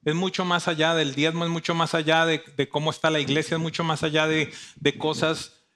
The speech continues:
que simplemente tienen que ver con el ministerio, tienen que ver con tu vida. Y el estándar que Dios da está en Proverbios diciendo, "El hombre de bien deja herencia a los hijos de sus hijos". Imagínate.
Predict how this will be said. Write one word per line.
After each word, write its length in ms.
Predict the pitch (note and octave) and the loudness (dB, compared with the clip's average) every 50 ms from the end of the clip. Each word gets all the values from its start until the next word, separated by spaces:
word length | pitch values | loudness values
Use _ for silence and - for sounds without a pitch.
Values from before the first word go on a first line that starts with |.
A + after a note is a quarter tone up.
| _ _ | _ _
que 100 | - D3 | -4 -4
simplemente 640 | C#3 - D#3 D3+ D3 - D#3 D#3 D#3 D#3 D3+ E3 D#3 | -4 -2 -4 -4 -4 -2 -4 -2 -2 -2 -2 -2 -2
tienen 280 | - D#3 D3+ D#3 D#3 | -2 0 -2 -2 -2
que 100 | - D#3 | 0 0
ver 180 | C#3+ C#3 C#3 C#3 | 0 0 0 -2
con 140 | - D3+ D3 | -2 -4 -2
el 100 | C#3+ C#3 | -2 -2
ministerio, 560 | C3+ C3 B2+ A#2+ - - - D3 C#3+ C#3 - | -2 -2 -2 -4 -4 -2 -2 -2 -2 -2 -4
tienen 220 | - C#3 D3 D3+ | -4 -4 -4 -4
que 100 | - D#3 | -4 -2
ver 180 | C#3+ C3+ C3+ C3+ | 0 0 -2 -2
con 160 | - D3 C#3+ | -4 -8 -8
tu 180 | - - B2 B2 | -8 -10 -8 -6
vida. 300 | C#3 E3 E3+ D#3+ D#3 D#3 | -4 -2 0 2 4 4
Y 120 | D#3+ F#3+ | 4 4
el 140 | A#3 C4 C#4 | 4 6 4
estándar 760 | C4+ A#3 - - - - C#4+ D4 D4+ D4+ C#4+ C4+ C4 A#3 - | 4 2 2 0 4 6 8 8 8 6 4 2 2 2 2
que 160 | - A3 G#3+ | 0 0 0
Dios 380 | G3+ G3+ G#3+ A3 A3+ A3 G3 F#3 | 0 0 0 0 0 0 2 4
da 340 | A#3 A#3+ A3+ G#3 F#3+ E3 - - - F3 - | 6 6 8 8 6 4 2 -4 -14 -6 -6
está 220 | F3+ E3+ - F#3+ | -6 -2 0 -2
en 100 | G3 G3 | -2 0
Proverbios 580 | - G#3 G#3 G3+ G#3 G#3+ G#3 G#3 G3 G3+ G3 F#3 | -2 -2 0 2 2 2 2 2 2 0 -2 0
diciendo, 440 | F#3+ F#3 - - G#3 G3+ G3+ G3 F#3+ | -2 -4 0 2 2 2 2 2 2
"El 100 | F#3 F#3+ | 4 4
hombre 340 | G#3 A3+ A3+ A3 A3+ A3+ A3 | 4 4 4 4 4 6 6
de 140 | G#3+ G#3+ | 6 4
bien 300 | G3 G3+ G#3 A3 A3+ A3+ | 4 4 4 4 4 4
deja 260 | G#3 G#3+ F#3+ F3+ G#3 G#3 | 4 4 4 6 6 6
herencia 520 | G#3 G#3 A3+ B3 B3 B3 G#3+ - A#3+ A3+ | 6 6 6 6 6 4 2 4 4 4
a 20 | |
los 280 | A3 G#3 F#3+ E3+ - - | 4 4 2 0 2 4
hijos 420 | A#3+ C4+ C4 G3+ - C4 B3 A#3+ | 4 4 6 6 6 6 6 6
de 140 | G#3 A#3 G#3+ | 4 2 4
sus 280 | - - A3 F3+ - - | 4 0 -4 -2 2 4
hijos". 300 | B3 A3+ F#3+ G#3 G3 G3+ | 4 4 4 2 2 4
Imagínate. 680 | A#3 A#3 A#3+ A3+ A3 C4 D4 D4 D4 C#4+ - D4 C#4+ | 4 6 6 6 6 6 6 6 6 6 6 2 0